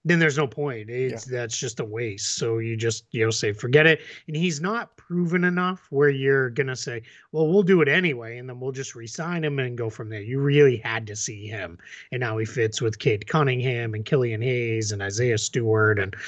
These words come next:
Speaker 1: all the rest of their, their kids there in Detroit, Sadiq Bey, um, as well. So y-, y-, y-, it's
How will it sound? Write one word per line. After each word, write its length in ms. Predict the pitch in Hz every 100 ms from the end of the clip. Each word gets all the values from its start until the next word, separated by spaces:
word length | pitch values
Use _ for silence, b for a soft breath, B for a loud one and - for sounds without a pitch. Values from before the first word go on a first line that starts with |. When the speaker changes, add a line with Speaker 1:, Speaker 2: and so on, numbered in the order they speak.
| B B
Speaker 1:
all 160 | 156
the 80 | 139
rest 280 | 127 127 -
of 80 | 120
their, 240 | 110 104 104
their 180 | 113 104
kids 380 | - 180 156 131
there 200 | 113 110
in 120 | 104
Detroit, 400 | 104 107 131 107
Sadiq 320 | - 110 101 -
Bey, 340 | 127 123 113 - B B
um, 160 | 143 139
as 160 | 131 123
well. 320 | 123 120 117
So 300 | - - 107 - B B
y-, 60 | 143 151
y-, 320 | 135 143 143
y-, 220 | 147 131
it's 420 | 131 151 - -